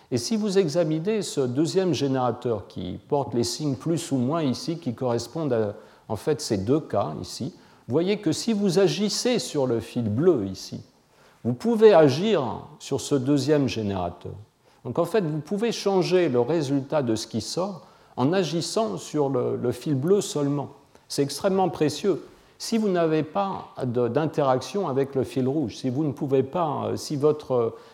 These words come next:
si votre spin nucléaire ne peut pas agir avec, euh, sur le photon ici, vous pouvez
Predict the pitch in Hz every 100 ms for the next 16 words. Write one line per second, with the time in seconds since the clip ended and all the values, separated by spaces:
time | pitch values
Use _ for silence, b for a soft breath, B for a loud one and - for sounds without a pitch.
0 | - - 127 117 127 - 127 - - 175
1 | 160 139 139 156 143 123 117 143 131 180
2 | 160 117 139 147 104 101 104 101 - 98
3 | 92 90 123 110 98 - 123 120 180 196
4 | 107 - 196 147 151 170 208